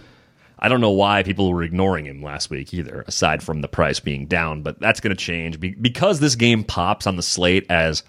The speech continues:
a close game with the highest over-under by far. The attention on Tom Brady will be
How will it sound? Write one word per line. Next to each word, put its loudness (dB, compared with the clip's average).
a 0
close 2
game 4
with -4
the -4
highest 2
over-under 4
by 2
far. 0
The 4
attention 4
on 4
Tom 2
Brady 4
will 0
be -2